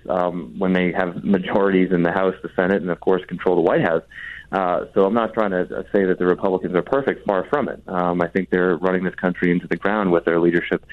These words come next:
over the past couple of years. But in terms of an organization that's able to recruit talent, um, they've done pretty well. And you know what? Maybe that's why they're winning. Maybe that's why the Republicans do have majorities in the Senate, in the House,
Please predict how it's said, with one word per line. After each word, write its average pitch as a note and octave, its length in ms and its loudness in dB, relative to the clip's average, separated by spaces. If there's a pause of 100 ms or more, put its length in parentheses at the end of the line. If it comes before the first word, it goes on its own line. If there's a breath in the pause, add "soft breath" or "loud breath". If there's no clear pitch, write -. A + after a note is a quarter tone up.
(280 loud breath)
over F2 200 4
the F2+ 80 -2
past F2 260 -2
couple - 240 -2
of E2+ 60 -2
years. G#2 360 4 (380 loud breath)
But A2+ 160 2
in G#2+ 80 0
terms D#3 260 0
of G#2+ 100 2
an G#2 100 4
organization G#2 720 2
that's E2+ 160 -2
able F#2 220 2
to F#2+ 120 -2
recruit F2 420 0
talent, B2+ 420 0 (340 loud breath)
um, G2 420 0
they've A2+ 240 0
done B2 200 0
pretty B2+ 200 -2
well. B2 300 2
And G2 180 -2
you G#2 60 4
know A#2 160 6
what? D3 340 0
Maybe C3+ 280 4
that's A#2 260 0
why A2+ 200 0
they're G#2 180 2
winning. G2+ 300 -2 (440)
Maybe A#2 240 6
that's B2 220 2
why A2+ 180 2
the G#2+ 80 0
Republicans G#2 580 0 (120)
do B2+ 180 4
have D#2+ 360 0 (280 loud breath)
majorities F2 480 2
in F2 80 -2
the D#2+ 180 0
Senate, E2+ 280 0
in F2+ 120 -4
the D#2+ 100 0
House, D#2 280 0